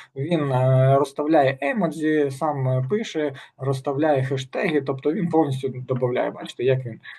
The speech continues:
Друзі, тримайтеся, ми нарешті записали канал по підключенню соцмереж. Е, так як ви не слухались, це не жарт, все.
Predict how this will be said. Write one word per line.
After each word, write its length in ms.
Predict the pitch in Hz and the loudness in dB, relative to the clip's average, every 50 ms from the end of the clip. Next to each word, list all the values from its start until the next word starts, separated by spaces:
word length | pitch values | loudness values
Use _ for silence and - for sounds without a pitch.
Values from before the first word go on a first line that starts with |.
| - _ - | -18 _ -8
Друзі, 400 | 143 180 190 170 156 170 165 165 | -2 4 4 6 6 6 6 4
тримайтеся, 840 | 165 - - 139 139 143 170 185 185 175 170 160 147 - 165 156 147 | 2 -2 -6 -4 -2 2 2 2 2 2 0 -2 -2 -2 -2 -4 -2
ми 120 | 143 139 | -2 -2
нарешті 400 | 139 143 143 151 143 131 131 127 | -2 0 0 0 0 -2 -4 -8
записали 400 | 120 120 - - 143 135 131 123 | -10 -6 -2 2 2 2 2 2
канал 300 | 127 139 156 - - - | 2 2 2 2 2 2
по 100 | 135 127 | -2 -6
підключенню 460 | 127 131 - 156 147 - - 135 127 | -6 -6 -4 -4 -4 -4 -2 -4 -4
соцмереж. 380 | 131 139 131 127 123 113 - - _ - - - - - _ _ - - | -2 -2 -2 -2 -4 -4 -8 -14 _ -20 -20 -20 -20 -20 _ _ -10 -6
Е, 180 | 120 127 127 127 127 - | -4 -4 -4 -4 -6 -8
так 140 | - - - | -8 -4 -4
як 160 | 135 131 - | -4 -2 0
ви 360 | 135 127 127 123 123 135 135 | 0 2 2 4 4 4 4
не 240 | 135 123 117 117 117 | 4 2 -2 -8 -8
слухались, 560 | - - 202 214 - - 170 160 151 135 131 | -6 -2 -2 -2 0 2 2 2 0 -2 -4
це 120 | - 170 170 | -6 -6 -4
не 200 | 147 131 127 123 | -2 0 0 0
жарт, 280 | - 123 113 107 - | 0 -2 -4 -6 -8
все. 240 | - - - 123 - | -12 -8 -6 -6 -6